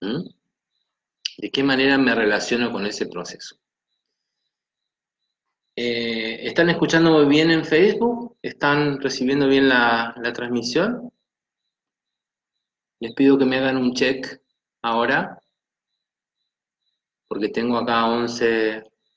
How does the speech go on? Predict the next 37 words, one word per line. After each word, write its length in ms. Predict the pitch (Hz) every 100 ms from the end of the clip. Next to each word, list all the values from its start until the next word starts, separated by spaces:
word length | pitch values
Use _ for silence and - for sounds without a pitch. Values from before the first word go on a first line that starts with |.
| _ _ _ -
¿Me 100 | 113
pueden, 340 | 120 135 135 131
por 120 | -
favor, 440 | 117 113 120 117
eh, 320 | 110 104 104 - - _ _ _ _
chequear? 360 | - 107 127 131
Porque 160 | 127 123
hay 60 |
gente 260 | 123 135 135
que 80 | 123
me 120 | 117
dice 280 | 117 120 113
que 160 | 104
no 160 | 107 113
recibió, 680 | 110 - 107 110 110 107 -
no 60 | 107
están 220 | - 107
recibiendo 460 | 107 - 104 104
bien. 380 | 101 110 143 - _ _ _ _ _ _ _ -
Pónganme 320 | 131 123 120
un 80 | 113
sí, 240 | - 113
por 200 | 107 104
favor, 340 | 107 104 107 104
o 140 | 98
un 200 | 98 95
no. 340 | 98 101 - _ _ - - _ _ _ _ _ _ _ _ _ _ _ _ _ _ _ _ _ _
No 140 | 101 98
tengo 240 | 107 101
forma 380 | - 101 104 98
de 40 |
verificarlo 720 | 92 92 90 90 - 90 87
eso. 160 | 90 - _ _ _ _ _ _ _ -
Paula 420 | 107 107 107 107
dice 280 | 101 95 95
que 100 | 92
sí. 380 | - 107 107